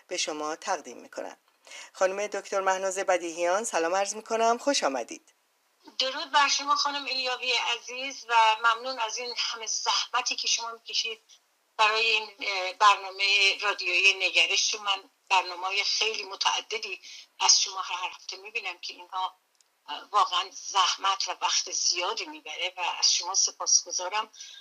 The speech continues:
Speaker 2: و به تمام، اه، شنوندگان ب-، رادیو نگرش درود می‌فرستم. اه، برنامه امروز همونطور که شما، اه،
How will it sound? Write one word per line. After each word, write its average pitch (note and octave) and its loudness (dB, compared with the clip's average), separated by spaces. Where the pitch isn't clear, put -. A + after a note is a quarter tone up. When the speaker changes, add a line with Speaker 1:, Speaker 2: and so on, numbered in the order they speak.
Speaker 2:
و G3 2
به G3+ -4
تمام، G#3+ 0
اه، G#3+ 4
شنوندگان G#3+ 0
ب-، F3 0
رادیو G3+ -4
نگرش F#3+ 2
درود A#3+ -8
می‌فرستم. - -10
اه، A3 6
برنامه D#4+ 0
امروز D4 -4
همونطور C#4 -8
که - -12
شما، A#3 2
اه، F3+ -2